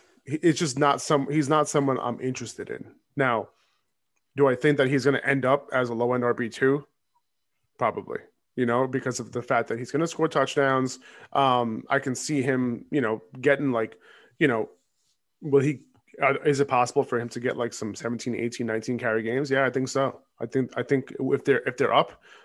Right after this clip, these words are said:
I think that he does have that in him. Did he do it before with the Ravens? Yeah, he has. Um, but at the same time, like,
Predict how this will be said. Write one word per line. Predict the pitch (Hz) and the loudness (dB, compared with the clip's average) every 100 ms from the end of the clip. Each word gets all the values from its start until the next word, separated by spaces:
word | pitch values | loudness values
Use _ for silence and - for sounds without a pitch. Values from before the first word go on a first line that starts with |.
| - | -2
I | 135 | 0
think | 143 135 | 2 2
that | 127 - | 2 0
he | 131 | -4
does | 131 139 135 - - - _ _ _ _ - - _ - | 2 4 4 0 -12 -18 _ _ _ _ -20 -20 _ -10
have | - 135 131 | 0 0 2
that | 123 123 - - _ | 2 0 -4 -20 _
in | 139 135 | 0 0
him. | 120 120 - _ _ _ _ _ _ 214 233 _ _ | 0 -8 -14 _ _ _ _ _ _ _ -20 _ _
Did | 135 131 | -10 0
he | 139 | 2
do | 131 | 2
it | 127 | 2
before | 127 135 135 | 0 0 2
with | 143 | 2
the | 143 | 2
Ravens? | 139 160 180 | 0 0 0
Yeah, | 131 127 | 2 2
he | 110 | 0
has. | 107 120 64 - - _ _ _ _ | -2 -2 -2 -4 -16 _ _ _ _
Um, | 113 113 110 101 104 _ _ _ _ | 0 2 0 -4 -10 _ _ _ _
but | 107 120 - | -2 0 0
at | 131 123 | -4 -6
the | |
same | 127 139 | 0 0
time, | 123 131 127 | 2 0 2
like, | 123 120 | 0 -2